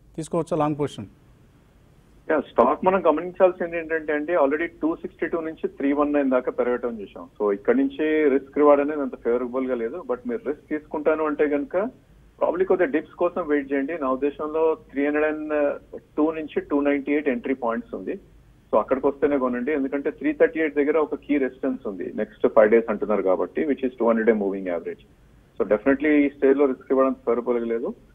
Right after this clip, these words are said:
Speaker 2: Maybe ఒక సెవెన్, ఆ, ఫి-, ఒక ఫిఫ్టీన్ రూపీస్ పడితే, ఒక ఫైవ్ పర్సెంట్ పడితే అక్కడ ట్రై చేయొచ్చండి.
Speaker 1: ఓకే. So, ఇంకా చాలా మెయిల్స్ ఉన్నాయి, కానీ మనకు సమయం మించిపోయింది కాబట్టి కార్యక్రమాన్ని ఇక్కడితో ముగిద్దాం.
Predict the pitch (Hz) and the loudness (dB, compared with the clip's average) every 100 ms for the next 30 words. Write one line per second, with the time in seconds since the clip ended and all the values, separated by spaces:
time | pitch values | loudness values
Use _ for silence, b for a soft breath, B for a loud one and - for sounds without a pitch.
0 | - _ _ - 185 180 175 - 143 147 | -20 _ _ -2 2 2 2 4 4 4
1 | 151 147 123 120 117 127 - 113 120 139 | 0 -4 -2 0 0 -4 -6 -8 -8 -8
2 | - 147 143 156 - 135 123 120 110 120 | -6 -6 -4 -6 -4 -4 -2 -4 -2 0
3 | 123 123 117 135 127 117 160 143 127 - | 0 -2 -8 -8 -6 -6 -4 -4 -6 -6
4 | 92 87 - - - _ - _ - _ | -6 -6 -12 -20 -20 _ -20 _ -20 _
5 | _ _ _ _ - - - _ _ _ | _ _ _ _ -20 -20 -20 _ _ _
6 | _ _ _ _ _ - - 147 135 139 | _ _ _ _ _ -20 -10 -4 -2 -2
7 | 98 - b b - 143 139 131 - 143 | -4 -6 b b -6 -2 -2 -4 -8 -4
8 | 160 147 139 160 151 165 175 156 120 165 | -2 0 2 2 2 -2 -2 -4 -4 -8
9 | _ - 135 139 123 110 113 - _ _ | _ -12 -8 -6 -8 -8 -10 -12 _ _
10 | _ - 123 131 120 - _ 127 120 135 | _ -12 -8 -6 -8 -10 _ -8 -8 -8
11 | 127 113 117 113 151 117 107 117 110 110 | -8 -6 -8 -8 -6 -8 -6 -10 -10 -10
12 | 107 b b b - 127 131 135 123 117 | -14 b b b -14 -8 -6 -6 -6 -6
13 | 120 127 | -8 -10